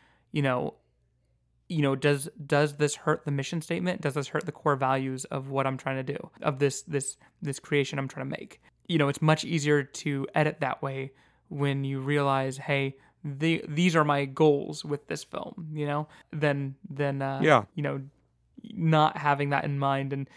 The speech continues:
Speaker 1: kind of getting hurt over everything. It's, it's much better to focus in on, you know, what actually matters. So, yeah.
Speaker 2: Yeah, absolutely. Well, I think we're pretty much out of time, uh, for today.
Speaker 1: Yeah.
Speaker 2: Thank you again for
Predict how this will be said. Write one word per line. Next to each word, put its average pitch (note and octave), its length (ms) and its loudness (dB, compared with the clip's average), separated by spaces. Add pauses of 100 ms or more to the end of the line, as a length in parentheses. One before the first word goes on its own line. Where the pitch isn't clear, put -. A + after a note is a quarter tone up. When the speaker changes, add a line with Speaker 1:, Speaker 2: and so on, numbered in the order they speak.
(160)
Speaker 1:
kind C#3 180 -4
of C#3 260 -2 (600)
getting C#3+ 240 -2
hurt D3 260 -2
over C#3+ 240 -6
everything. C#3+ 400 -4
It's, - 100 -10 (120)
it's - 160 -12
much D3 180 -6
better C#3 140 -6
to C#3 80 -8
focus C#3+ 360 -8
in C#3 140 -6
on, D3 180 -6 (300)
you D#3+ 80 -8
know, - 60 -6
what C#3+ 280 -2
actually - 480 -8
matters. - 480 -14
So, - 140 -10
yeah. E3+ 180 -4 (460)
Speaker 2:
Yeah, C3+ 220 6 (200)
absolutely. C3 600 4
Well, C3+ 360 6 (580)
I - 80 2
think D#3+ 260 4
we're D3+ 200 10
pretty D#3 240 6
much D3 180 10
out D3 120 10
of C3 80 6
time, B2+ 440 4 (120)
uh, B2+ 220 6
for C3 180 0
today. C3 480 6
Speaker 1:
Yeah. C#3+ 300 -4
Speaker 2:
Thank D3+ 240 10
you D#3 120 10
again C#3 340 8
for C3 420 4